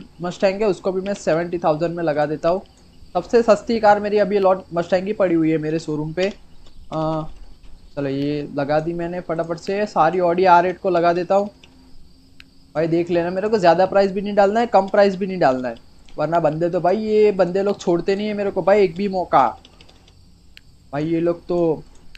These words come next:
purchase कर ले। भाई एक बार मेरा नुकसान हो गया था, आप लोगों ने पिछले वाला episode देखा होगा तो आप लोगों को पता होगा। भाई मैंने Porsche वन मिलियन में Porsche purchase कर ली थी,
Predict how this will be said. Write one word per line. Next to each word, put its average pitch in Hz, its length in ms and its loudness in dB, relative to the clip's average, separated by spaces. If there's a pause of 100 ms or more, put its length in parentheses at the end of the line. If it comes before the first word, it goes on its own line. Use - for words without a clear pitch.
(120)
purchase 214 300 2
कर 226 120 2
ले। 208 80 4
भाई 220 180 8
एक 214 100 4
बार 233 120 8
मेरा 233 160 2
नुकसान 220 340 4
हो 214 140 2
गया 208 200 6
था, 208 100 8
आप 190 120 8
लोगों 202 180 -2
ने 208 80 -2
पिछले 190 280 -2
वाला 190 200 4
episode 196 360 -2
देखा 185 220 0
होगा 208 160 2
तो 233 80 2
आप 185 100 4
लोगों 202 180 -2
को 208 60 -6
पता 180 200 2
होगा। 165 200 2
भाई 175 120 0
मैंने 220 200 -4
Porsche 214 480 2 (340)
वन 202 160 6
मिलियन 220 300 2
में 226 140 -2
Porsche 196 340 0
purchase 190 340 0
कर 151 140 -2
ली 131 140 -2
थी, 117 160 -10